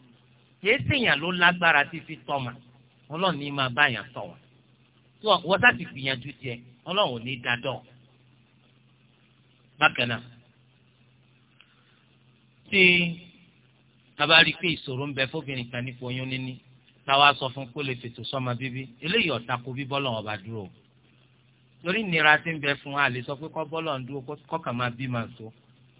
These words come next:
Ṣé ẹ mọ̀ pé òun náà, ó lè ṣe sábàbí ikú rẹ̀? Torí rẹ̀, aqilha wa tawakkal. Lọ so, kọ́ wa bọ́lọ̀ ń dúró, kì í ṣe pé kọ́ sọ̀rọ̀ àkúnmí sílẹ̀ láì so, kọ́ wa máa lérò pé tọ́ bá dé ọba ń bẹ̀, ò ní bá ń bẹ̀ o.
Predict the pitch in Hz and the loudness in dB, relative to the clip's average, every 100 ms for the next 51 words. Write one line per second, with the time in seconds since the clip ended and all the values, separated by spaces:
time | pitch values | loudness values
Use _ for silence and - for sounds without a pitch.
0 | _ - 135 123 123 147 135 135 117 147 | _ -8 -6 -6 -6 -6 -4 -4 -4 -6
1 | 160 120 123 120 139 127 95 104 - 110 | -8 -10 -12 -6 -4 -4 -6 -12 -16 -14
2 | 87 - _ _ _ _ _ _ _ _ | -14 -16 _ _ _ _ _ _ _ _
3 | _ _ _ _ _ _ _ - 123 131 | _ _ _ _ _ _ _ -12 -4 -2
4 | 120 101 - - - _ _ 135 127 127 | -2 -4 -8 -20 -20 _ _ 4 6 6
5 | 123 160 139 127 123 156 208 214 - - | 0 -4 -4 -2 2 4 4 0 -16 -20
6 | _ - 120 123 107 107 - - - - | _ -14 -12 -10 -10 -12 -14 -14 -14 -14
7 | - _ _ _ _ _ _ _ _ _ | -20 _ _ _ _ _ _ _ _ _
8 | _ _ _ _ _ 139 147 139 - 170 | _ _ _ _ _ 2 2 2 -4 -4
9 | 180 - 147 143 147 123 156 131 117 120 | -6 -4 0 2 2 0 0 0 -4 -8
10 | 117 139 143 156 156 135 147 131 120 123 | -8 -10 -10 -10 -8 -8 -4 -4 -4 -6
11 | 160 - 165 139 135 139 120 123 113 - | -12 -10 -6 -2 0 0 -4 -12 -14 -18
12 | _ - 135 147 151 143 143 165 123 135 | _ -4 4 4 4 0 -2 -6 -8 -8
13 | 131 127 135 135 139 117 113 117 107 127 | -6 -2 -2 -2 -4 -2 -4 -4 -6 -6
14 | 117 127 127 131 104 | -6 -2 -2 -2 -8